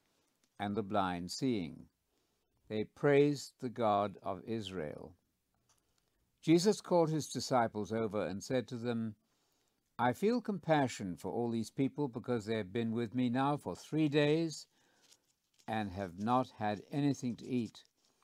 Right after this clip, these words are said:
I do not want to send them away hungry in case they faint on their way home." "Where could we find enough bread in this empty place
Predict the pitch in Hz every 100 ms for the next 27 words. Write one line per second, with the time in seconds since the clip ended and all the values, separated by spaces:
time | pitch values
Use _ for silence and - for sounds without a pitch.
0 | - _ _ _ _ - 110 113 151 180
1 | - 139 139 - 107 - 135 117 104 87
2 | 98 127 147 151 170 139 135 147 147 165
3 | 196 196 _ _ _ _ _ _ _ _
4 | _ - 90 - 120 110 - 120 107 -
5 | - 127 90 - - - _ _ _ _
6 | _ _ _ _ - 98 98 101 101 101
7 | 120 120 82 76 - _ _ _ _ _
8 | _ _ _ _ _ - 170 214 220 233
9 | 208 214 185 165 165 180 - 156 151 104
10 | 80 82 - _ _ - 107 104 98 -
11 | - 123 107 - - 139 120 107 - -